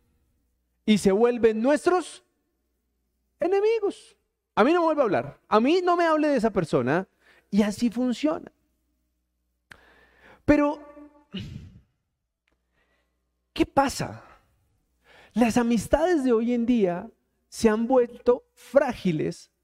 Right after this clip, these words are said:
porque hay falta de confianza. Hoy las amistades son muy políticas. Somos amigos en las buenas, somos amigos de puñito, somos amigos porque jugamos, somos amigos porque hay dinero,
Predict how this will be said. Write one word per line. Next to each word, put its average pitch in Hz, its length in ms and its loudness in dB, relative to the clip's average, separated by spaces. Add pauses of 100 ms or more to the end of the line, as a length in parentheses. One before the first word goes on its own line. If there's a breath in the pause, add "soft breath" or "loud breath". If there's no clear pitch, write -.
(360)
porque 160 500 0
hay 175 220 0
falta 277 440 -2
de 135 120 -2
confianza. 107 640 -12 (1600)
Hoy 156 160 2
las 180 180 0
amistades 196 540 0
son 175 160 -2
muy 180 220 0
políticas. - 880 -2 (680 soft breath)
Somos 175 420 0
amigos 147 380 0
en 120 100 -2
las 113 140 -4
buenas, 240 420 0
somos 156 300 -2
amigos 127 340 -2
de 120 80 -2
puñito, 233 680 0 (220 loud breath)
somos 160 340 0
amigos 139 380 0
porque 143 260 -2
jugamos, 240 600 0
somos 151 260 0
amigos 139 320 -2
porque 139 260 -4
hay 131 80 2
dinero, 233 540 0